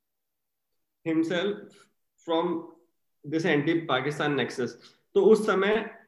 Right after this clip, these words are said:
रशिया ने धीरे-धीरे इंडिया का साथ देना शुरू किया और इंडिया और रशिया की बहुत नेचुरल फ्रेंडशिप हुई और यहाँ तक कि जितने भी इकोनॉमिक डिफरेंस आए, धीरे-धीरे बढ़ते गए। और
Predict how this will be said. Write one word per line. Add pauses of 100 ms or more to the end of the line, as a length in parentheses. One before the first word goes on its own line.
(200)
रशिया
ने
धीरे-धीरे
इंडिया
का
साथ
देना
शुरू
किया
और (240)
इंडिया
और
रशिया
की
बहुत
नेचुरल
फ्रेंडशिप
हुई (300)
और
यहाँ
तक
कि
जितने
भी
इकोनॉमिक
डिफरेंस
आए,
धीरे-धीरे
बढ़ते
गए।
और